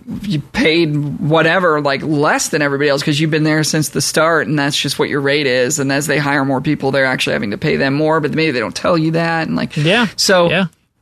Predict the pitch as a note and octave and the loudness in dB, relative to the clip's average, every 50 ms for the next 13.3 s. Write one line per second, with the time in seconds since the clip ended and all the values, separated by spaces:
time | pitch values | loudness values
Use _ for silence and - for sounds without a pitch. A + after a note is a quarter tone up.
0 | _ _ - D#3+ G#3 B3+ B3 - D4+ C#4+ C#4 B3+ G#3+ F#3 F#3+ F#3 F#3+ G3 G3+ G3 | _ _ -6 -2 -2 -2 -2 0 0 2 4 4 4 4 4 4 4 4 2 2
1 | F#3 F3 D#3+ C3+ - - D#3 D#3+ D3+ C#3+ B2 - - _ _ _ _ _ _ _ | 2 2 0 0 -4 -2 0 0 0 -2 -4 -8 -14 _ _ _ _ _ _ _
2 | _ _ _ _ _ _ _ _ _ _ _ _ - - - D3+ G#3 C4 C4 A3+ | _ _ _ _ _ _ _ _ _ _ _ _ -8 -4 -2 0 2 4 4 4
3 | G#3 G3+ G3 F#3+ F3+ D#3+ D#3+ - - G#2+ - - - F#2+ - - - A#3+ C#4+ D4+ | 4 4 4 4 2 0 0 -2 -2 -2 -2 -2 -2 -2 -2 -2 0 0 2 2
4 | B3+ B3 A3+ G3+ F3 F3+ E3+ E3+ E3+ E3 D#3 C#3 B2 D#3+ E3+ E3+ E3 - E3+ E3 | 2 2 2 2 2 4 4 4 4 2 2 0 0 0 0 0 0 0 0 0
5 | D3+ D#3 D#3 D#3 E3 D3 D3+ D3 C#3+ D3+ C#3+ D#3 C3 C3 D#3 D#3+ D#3 D3+ D3 D3 | 2 2 0 0 0 0 -2 -2 -2 -2 0 0 0 0 2 2 2 2 2 2
6 | D#3 D#3+ C#3+ D#3 C#3+ C#3 D3 - - - C#3+ C#3 B2 E3+ F#3 G3 F#3+ F#3+ F3+ - | 0 0 0 0 -2 -2 -4 -6 -4 -4 -2 -2 0 0 2 2 2 0 0 0
7 | - F3 E3+ E3 E3 E3 E3 D#3+ E3 D#3+ - - _ _ _ _ _ _ _ - | 0 0 2 2 2 2 2 0 0 -2 -4 -10 _ _ _ _ _ _ _ -2
8 | D3+ D#3 D3 C#3+ C#3+ C3+ C#3+ C#3 C3+ - - - - - _ _ _ _ _ - | 0 2 2 4 4 2 2 0 0 -2 -6 -8 -10 -14 _ _ _ _ _ -4
9 | - F3+ F3 E3+ D#3+ D3+ D#3 D3 C3+ B2 C3 B2 A#2+ - - - F3 F3 F3 E3+ | -2 0 2 2 2 4 2 2 2 0 0 -2 -2 -4 -6 -2 0 0 0 0
10 | E3 - - D3+ D3 D3 B2+ A#2+ C#3+ - - G3 G3+ G3+ F#3+ F#3+ F3+ F3+ E3+ D#3 | 0 0 -2 -4 -4 -2 -4 -4 -4 -2 0 0 0 2 0 0 0 0 -2 -2
11 | C#3+ F3+ D#3 D3 - - - - F#3+ F#3 F3+ F3 F3 E3+ F3 E3+ - - D#3+ D#3 | -2 -2 -2 -2 -4 -4 -2 0 2 4 4 4 4 2 2 2 0 0 0 0
12 | D3 D3+ D#3 C#3+ C#3+ C3 - - - F#3 F3+ F3 D#3+ - - D#3+ E3+ E3+ E3+ E3 | 0 0 0 0 -2 -2 -2 -2 0 0 0 0 0 -2 -2 0 2 2 4 4
13 | D#3+ D#3 C4 - - | 2 0 -2 -8 -14